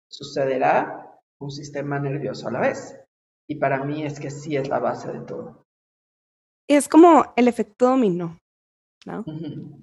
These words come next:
Speaker 2: O sea,
Speaker 1: ujú.
Speaker 2: primero uno y ya se va de uno, bla, bla, bla. Mar,
Speaker 1: Exacto.
Speaker 2: eh, ahorita escuchándote, eh, mencionas mucho los traumas que tenemos,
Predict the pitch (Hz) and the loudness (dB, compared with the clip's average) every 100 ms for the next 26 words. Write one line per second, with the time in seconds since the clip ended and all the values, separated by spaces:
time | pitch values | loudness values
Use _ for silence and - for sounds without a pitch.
0 | - 208 214 - 220 214 240 277 311 330 | -8 -2 0 0 -4 -2 -2 0 2 2
1 | 254 196 220 233 269 330 320 247 208 190 | 0 -4 -4 0 6 8 8 6 2 -2
2 | - - - - - - - 269 320 311 | -6 -12 -18 -20 -20 -20 -2 2 4 4
3 | - - - _ _ _ _ _ _ _ | 0 -10 -20 _ _ _ _ _ _ _
4 | 294 269 269 - 285 269 311 349 285 - | 6 8 6 6 6 6 6 4 2 -2
5 | 226 226 220 233 254 - _ _ _ _ | 2 2 2 2 2 -2 _ _ _ _
6 | 226 220 220 208 202 - _ _ _ _ | 4 6 6 4 2 -4 _ _ _ _
7 | 233 233 233 220 233 233 254 240 233 - | 8 8 8 6 6 6 6 6 2 0
8 | 233 233 240 - - 220 - 220 214 202 | 4 6 4 0 0 0 0 0 0 -2
9 | 170 - 214 202 202 190 170 - | -8 -10 -8 -4 -4 -4 -8 -16